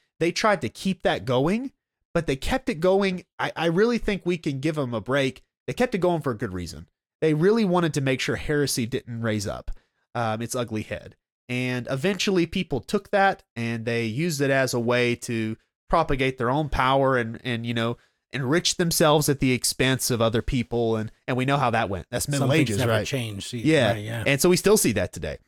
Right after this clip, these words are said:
Speaker 2: Yeah.
Speaker 1: So anyways, um, that just shows how easily people with good motivations, good hearts can go too far in their, um,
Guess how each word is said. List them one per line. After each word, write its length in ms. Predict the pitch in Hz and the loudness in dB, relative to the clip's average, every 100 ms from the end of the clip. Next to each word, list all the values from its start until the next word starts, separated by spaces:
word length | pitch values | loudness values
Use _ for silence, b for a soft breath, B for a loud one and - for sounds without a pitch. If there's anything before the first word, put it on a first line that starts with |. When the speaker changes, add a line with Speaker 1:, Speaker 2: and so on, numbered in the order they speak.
| _ | _
Speaker 2:
Yeah. 180 | 127 120 | -6 -4
Speaker 1:
So 340 | - 175 160 160 | 0 2 4 2
anyways, 560 | 208 214 165 117 - - | 2 2 2 2 0 0
um, 340 | 160 131 113 113 - - 160 | 0 0 -2 -8 -18 -8 0
that 320 | 214 226 - | 2 0 -4
just 160 | 214 214 | -2 2
shows 360 | - 202 196 | 6 6 6
how 240 | 196 180 147 | 6 4 4
easily 640 | 196 208 190 180 160 139 - _ | 0 2 4 4 4 2 -4 _
people 320 | 160 - 190 | -6 0 2
with 180 | 151 131 | 2 0
good 200 | 170 175 | 2 2
motivations, 580 | 170 170 156 151 156 143 | 4 4 2 0 -2 -2
good 200 | 143 135 | 0 0
hearts 440 | 120 131 117 - - | 2 0 0 -6 -10
can 400 | - 160 156 120 | -6 -2 -2 0
go 180 | 143 139 | 0 0
too 200 | - 185 | 0 -2
far 420 | - 170 107 95 _ _ _ _ _ _ | 2 4 4 0 _ _ _ _ _ _
in 180 | 139 143 | -2 0
their, 320 | 139 123 117 | 2 2 2
um, 380 | 113 107 101 101 | 2 2 0 -4